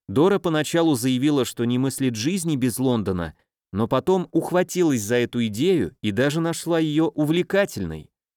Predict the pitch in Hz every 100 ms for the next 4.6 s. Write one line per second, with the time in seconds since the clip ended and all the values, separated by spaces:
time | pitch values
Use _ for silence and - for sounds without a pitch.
0 | _ 143 139 147 151 - 151 127 143 143
1 | 131 - - 123 135 127 117 117 123 -
2 | 113 101 101 143 151 _ 131 156 - 180
3 | 165 147 - 160 - 151 147 139 - 127
4 | 127 110 170 160 151